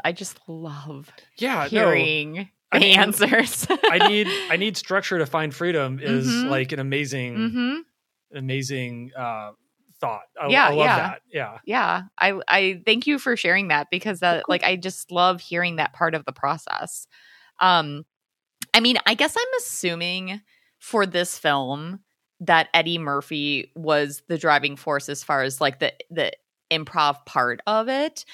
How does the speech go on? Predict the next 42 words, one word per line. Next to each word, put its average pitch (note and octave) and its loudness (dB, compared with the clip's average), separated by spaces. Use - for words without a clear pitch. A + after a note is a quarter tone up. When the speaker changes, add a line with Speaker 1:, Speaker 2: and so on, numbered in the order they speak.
Speaker 1:
I G3 4
Speaker 3:
Mm. A3 -4
Speaker 1:
did A3+ -2
read, A3 -8
I G3+ 4
don't A3 -4
know A3+ 0
if, A3 -8
Inte, F#3+ -8
you F#3 -6
had F#3 -6
read F3 -4
the F#3 -10
same, E3+ -6
that E3 0
there E3+ -2
were G3 4
a F3 4
lot F3+ 2
of, F#3 -2
like, D#3+ 0
I A#3+ 2
don't G#3+ 0
know, E3 0
it's F3+ -2
probably A3+ -2
not G#3 -4
the F3+ -6
best - -6
way D#3+ -4
to D3 -2
put F3 -6
it, - -4
but, F3 -4
like, D#3+ 0
kinda, G3 -6
like, D3 0
dead C3 -2
spots D#3 -2
in E3+ -14
the D#3+ -12
script. - -8